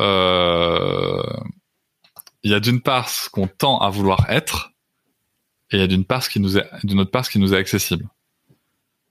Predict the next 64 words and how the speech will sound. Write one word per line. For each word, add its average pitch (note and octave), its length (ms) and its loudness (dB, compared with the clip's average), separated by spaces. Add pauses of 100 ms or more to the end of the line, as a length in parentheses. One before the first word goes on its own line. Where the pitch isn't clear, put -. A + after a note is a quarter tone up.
(340)
Et F#2+ 160 0
dès A#2+ 120 2
le B2+ 60 0
départ, B2 300 2
je B2+ 100 2
me G#2+ 40 0
suis - 180 0
dit, A#2 200 2
bon, F#2+ 200 0
moi, G#2 140 2
il - 20 4
y G#2 40 2
a G2 40 2
des G2 80 0
choses - 240 -2
que - 120 -4
je - 220 -2
pourrais G2+ 260 0
faire A#2 240 0
ou G2+ 60 -2
pas G2 160 -2
faire, C3+ 180 0
donc A#2 140 0
je, B2 160 0
je, A#2 180 -4
je - 120 -6
commence G#2 260 -2
à G2 60 2
aller G2 140 0
me G2 60 0
renseigner G#2 380 2
sur G2 200 0
les F2+ 120 0
groupes, G2+ 300 -4
euh, F#2 160 0
anti, G#2+ 540 -2 (500)
euh, E2+ 140 0
violence, F2+ 480 0
euh, E2+ 220 0
éducative F2+ 460 -2
ordinaire, F#2+ 320 0
parce - 140 -4
que - 80 -4
la F2 100 0
loi G2 160 2
à G2+ 40 -2
ce - 120 -6
moment-là F2 220 0
n'était D#2 160 -4
pas - 120 -4
passée. D3+ 380 -2 (1200)
Et B2 140 2
j'avoue C3 400 2
que D#3 60 2
je A#2+ 80 0
vois A2+ 160 2
des G#2 120 2
trucs E3 280 -4
qui A2+ 180 -4
m'ont G2+ 120 0
un F#2+ 60 0
peu A2+ 120 -2
interpellé, G2 480 -6
quoi. - 160 -18